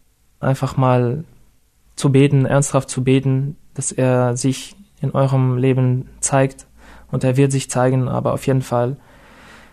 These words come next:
man verliert nichts, äh, dabei. Und ja, mein Wunsch an den Gläubigen wäre, ja, sich immer wieder prüfen, ob man auf dem breiten Weg ist, äh,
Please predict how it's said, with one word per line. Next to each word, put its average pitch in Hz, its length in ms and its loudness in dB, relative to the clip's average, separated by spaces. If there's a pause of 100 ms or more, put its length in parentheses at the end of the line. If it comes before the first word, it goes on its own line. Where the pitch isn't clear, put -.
(140)
man 135 140 0
verliert 131 340 0
nichts, - 380 -4
äh, 123 220 -4 (500)
dabei. 127 460 -4 (1000)
Und 127 500 -2
ja, 120 340 -2 (720)
mein 123 200 2
Wunsch 135 300 2
an 131 140 -2
den 123 120 2
Gläubigen 123 460 4
wäre, 120 420 0 (1200)
ja, 131 100 -2
sich 127 220 -4
immer 131 200 2
wieder 123 180 4
prüfen, 135 520 0 (140)
ob 131 160 -2
man 123 400 2 (120)
auf 123 140 -6
dem 123 400 -2
breiten 131 380 0
Weg 127 240 0
ist, - 400 -10
äh, 123 260 -4